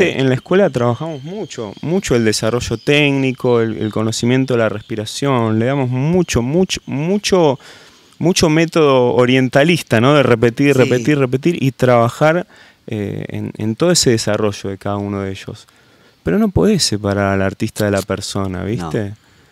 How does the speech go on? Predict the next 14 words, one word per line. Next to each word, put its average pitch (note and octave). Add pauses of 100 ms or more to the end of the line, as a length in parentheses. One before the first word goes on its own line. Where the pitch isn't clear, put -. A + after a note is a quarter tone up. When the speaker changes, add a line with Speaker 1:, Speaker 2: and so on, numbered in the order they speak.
(240)
Speaker 2:
Eh, G2+
no, G#2 (260)
no C#3
se -
puede F#3
separar. G#2
Entonces, C#3+ (400)
en A#2+
la A#2+
medida E3+
que -
el C3+
otro D#3+
puede, C#3